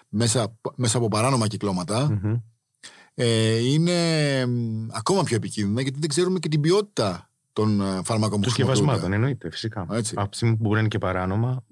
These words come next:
Speaker 2: ποτέ δεν ξέρεις, ε,
Speaker 1: Να ξέρεις ότι κάθε χρόνο μπαίνει, μπαίνει ένα, μα, δέκα τοις εκατό των ασθενών που έρχονται για υπογονιμότητα έχουν κάνει χρήση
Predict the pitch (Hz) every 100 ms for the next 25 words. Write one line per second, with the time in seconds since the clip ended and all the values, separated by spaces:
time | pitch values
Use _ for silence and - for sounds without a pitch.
0 | - 104 113 110 104 117 113 - 110 104
1 | 107 120 101 95 127 139 135 - 117 -
2 | _ 139 156 156 113 107 104 101 104 135
3 | 135 120 107 107 135 127 113 123 131 113
4 | 101 95 92 90 87 92 104 127 101 95
5 | 92 95 92 123 139 117 - 104 90 123
6 | 113 104 90 - 98 95 95 - 98 120
7 | 110 113 123 110 98 90 90 87 92 87
8 | 135 139 - 127 135 123 131 131 147 127
9 | 117 110